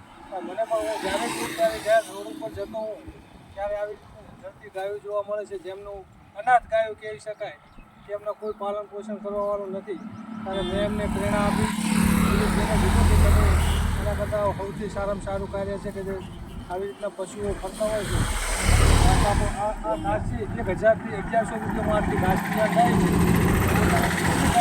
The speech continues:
પચાસ ગાય અને આ એક બોક્સ છે. એટલે આ પ્રેરણા આપવા માટેનો એક વીડિયો બનાવવાનું કારણ એટલું જ છે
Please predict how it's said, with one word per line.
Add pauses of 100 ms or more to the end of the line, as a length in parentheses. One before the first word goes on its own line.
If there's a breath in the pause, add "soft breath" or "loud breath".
(2250)
પચાસ
ગાય
અને
આ
એક
બોક્સ
છે. (400)
એટલે
આ
પ્રેરણા
આપવા
માટેનો
એક (380)
વીડિયો
બનાવવાનું
કારણ
એટલું
જ
છે